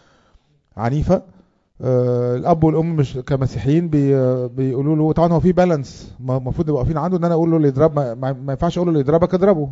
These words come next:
أنا كمسيحي ب-، بس أقول له برضه اللي يضربك ما تخلوش يضربك.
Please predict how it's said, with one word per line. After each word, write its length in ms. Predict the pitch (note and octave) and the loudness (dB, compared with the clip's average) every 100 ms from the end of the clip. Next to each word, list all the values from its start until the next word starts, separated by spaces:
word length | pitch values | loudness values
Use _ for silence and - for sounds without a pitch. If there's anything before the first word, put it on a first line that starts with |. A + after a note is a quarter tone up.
| B2+ | -8
أنا 160 | C3 C3+ | -6 -6
كمسيحي 600 | C3+ C3 B2 D#3 E3 E3 - _ _ _ _ - | -4 -6 -6 -4 -4 -4 -8 _ _ _ _ -18
ب-، 200 | B2 B2+ | -14 -10
بس 240 | A#2+ A#2 | -8 -2
أقول 120 | D3+ | 2
له 40 | E3 | 4
برضه 160 | F3+ | 4
اللي 100 | F3 | 2
يضربك 240 | C3+ C#3 C#3+ | 4 4 2
ما 60 | |
تخلوش 340 | - C#3+ F3+ G3+ | -2 2 2 4
يضربك. 340 | G3 F3+ | 2 2